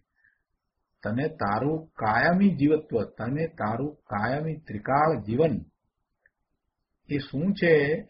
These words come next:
એની જો તને ખબર નથી તો તું તારું જીવન કેવી રીતે જીવીશ?" આ આહાર, પાણી ને શરીર આદિ એ જળ છે, એનાથી જીવવાનું એ સાચું જીવન નથી.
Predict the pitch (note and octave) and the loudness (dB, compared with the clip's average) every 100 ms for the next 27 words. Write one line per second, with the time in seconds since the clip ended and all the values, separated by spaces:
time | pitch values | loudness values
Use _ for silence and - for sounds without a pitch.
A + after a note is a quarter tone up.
0 | B2+ B2 D#3 F3 D#3+ D#3+ D3 C3+ - G#2+ | -4 -2 0 0 -2 -2 -6 -6 -8 -6
1 | D3 D#3 D3 D#3+ D3+ E3 D#3+ E3 - B2 | -4 -4 -6 -8 -8 -8 -8 -10 -4 -2
2 | C3 D3+ A#2+ C#3+ D#3+ C#3+ B2 C#3 G3+ G3+ | -2 -4 -2 -2 -2 -4 -4 -2 -4 0
3 | G#3 E3 D#3 G#2+ - - _ _ _ _ | 2 2 0 -2 -6 -18 _ _ _ _
4 | _ _ _ _ _ _ _ _ _ - | _ _ _ _ _ _ _ _ _ -8
5 | D3 D3 A#2 G#2+ A2+ D3 C#3+ B2 A#2 C#3 | -2 -2 0 -2 0 0 0 0 0 0
6 | D3+ D3+ A2+ A2 C3+ C#3+ C3+ C3+ C#3+ D3 | -2 -6 -6 -6 -4 -4 -4 -6 -2 -2
7 | B2+ - _ _ _ _ _ _ _ _ | -2 -8 _ _ _ _ _ _ _ _
8 | _ _ _ _ _ _ _ _ _ _ | _ _ _ _ _ _ _ _ _ _
9 | - A2 - G#2 C#3+ D#3 A#3 D#3+ F3 F3+ | -8 -8 -6 -2 0 0 2 2 2 -2
10 | - _ _ _ _ _ A2+ B2 C#3+ - | -14 _ _ _ _ _ -4 0 0 0
11 | E3 A2 A#2+ B2 C#3 C#3+ D#3 D#3+ D#3+ - | -4 -4 -4 -2 -2 -2 -2 -4 -6 -14
12 | _ _ _ _ _ _ _ _ _ _ | _ _ _ _ _ _ _ _ _ _
13 | _ _ _ - C3+ - A2 G#2+ C#3+ A#2 | _ _ _ -10 -10 -4 -4 -2 -6 -4
14 | B2+ C3 A#2+ B2 - A#2 | -2 -2 -2 -4 -6 -8